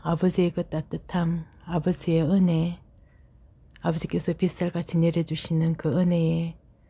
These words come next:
너무나 감사해서인지 개나리가 그 모습을 드러냈습니다.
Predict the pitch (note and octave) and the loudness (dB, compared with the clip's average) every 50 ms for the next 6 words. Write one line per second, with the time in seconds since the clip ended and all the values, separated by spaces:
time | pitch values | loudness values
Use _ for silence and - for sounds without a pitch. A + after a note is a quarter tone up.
0 | _ _ _ _ _ _ _ _ _ _ _ _ _ - E3+ E3+ E3+ E3 E3 F3 | _ _ _ _ _ _ _ _ _ _ _ _ _ -4 0 0 2 2 0 0
1 | - - D#3 D#3+ E3+ - G3 F3+ E3+ E3+ D#3 - E3 D#3+ D#3+ D#3 D#3 D#3 D3+ - | 0 0 0 2 2 2 0 0 0 0 0 0 0 0 2 2 2 0 0 -2
2 | - D3+ D3+ D#3+ D#3+ D#3+ - - - D#3+ E3 E3+ E3+ D#3+ D#3+ D#3 - - D#3+ D#3+ | -4 -4 -4 -4 -6 -8 -14 -10 -4 -2 0 0 0 -2 -4 -6 -6 -6 -4 -2
3 | D#3 E3 E3 E3 - - - _ _ - - _ - _ _ - - E3 E3 E3+ | -2 -2 -4 -6 -10 -16 -20 _ _ -20 -20 _ -20 _ _ -4 0 2 2 2
4 | F3 - - - E3 E3 E3 - E3 - E3 D#3+ D#3+ E3 D#3+ - - D#3 D#3 D#3 | 2 0 -2 -4 -4 -4 -4 -6 -6 -4 -2 -2 -2 -2 -4 -6 -6 -4 -4 -4
5 | D#3 - - D3+ D#3 D#3+ E3 D#3+ | -4 -4 -4 -2 -2 -2 -4 -6